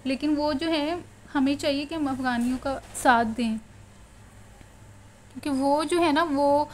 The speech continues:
कोशिश कर रहे हैं इस्लामिक सिस्टम को कायम करने के लिए, और उसके लिए उन्होंने अपनी जानें भी दी हैं, कुर्बानियाँ भी दी हैं।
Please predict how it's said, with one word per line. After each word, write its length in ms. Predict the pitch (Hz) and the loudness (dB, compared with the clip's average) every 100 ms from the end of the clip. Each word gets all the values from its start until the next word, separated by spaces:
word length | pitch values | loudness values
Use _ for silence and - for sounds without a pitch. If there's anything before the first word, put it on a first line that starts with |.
| - - - | -16 -20 0
कोशिश 440 | 311 302 359 359 | 0 2 0 0
कर 260 | - 269 233 | 0 0 0
रहे 100 | 240 | -2
हैं 240 | 233 240 | -4 -6
इस्लामिक 420 | 262 - 254 247 247 | -8 -2 0 0 -4
सिस्टम 320 | 269 - 269 | -8 -4 -4
को 180 | 302 311 | -2 -4
कायम 360 | - 262 269 | -2 0 0
करने 260 | 277 254 247 | 2 0 0
के 100 | 262 | -2
लिए, 120 | 277 | -2
और 120 | 339 | -2
उसके 240 | 320 - 277 | -4 -4 -2
लिए 120 | 269 | 0
उन्होंने 180 | 262 269 | 0 2
अपनी 160 | 285 | 2
जानें 360 | 254 240 226 269 | 4 4 2 2
भी 100 | 311 | 2
दी 120 | 269 | 2
हैं, 100 | 311 | 0
कुर्बानियाँ 520 | 311 247 233 226 269 | 0 0 0 2 2
भी 120 | 269 | 0
दी 100 | 233 | 0
हैं। 260 | 226 220 226 | 0 -2 -4